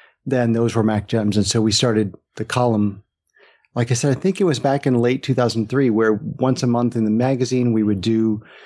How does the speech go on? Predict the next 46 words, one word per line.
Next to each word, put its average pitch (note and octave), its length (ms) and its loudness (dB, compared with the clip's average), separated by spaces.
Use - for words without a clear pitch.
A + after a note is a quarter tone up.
you B2 80 -2
know, A#2 100 0
six - 320 -2
or B2+ 120 0
eight B2+ 360 -2
Mac A#2+ 280 -2
Gems. A#2 500 -2
And B2 180 0
then A#2 160 2
finally C3 300 -2
we B2+ 100 0
moved A#2+ 220 -2
it A#2+ 100 0
online C#3+ 380 0
when A#2+ 100 0
we A2 80 0
did A2+ 140 -2
it - 120 -6
once A#2+ 200 0
or - 40 -4
twice - 280 0
a G2+ 60 0
week. A#2+ 340 0
Um, A2+ 440 -2
and C#3 240 -2
so D3 460 0
the D3 220 0
issue F3 340 0
that C#3 100 0
we've A#2+ 180 -2
had, G#3 240 0
though, B2 140 0
over A2+ 100 -2
the A2 80 0
years A#2 180 0
is A2+ 120 -2
that A2+ 160 -2
there's B2 180 -2
actually D3+ 360 -2
a C3+ 80 0
lot B2+ 260 2
of A#2 80 0
stuff A#2 240 -2
out C3 220 -2
there, A2+ 280 0
and B2+ 480 -2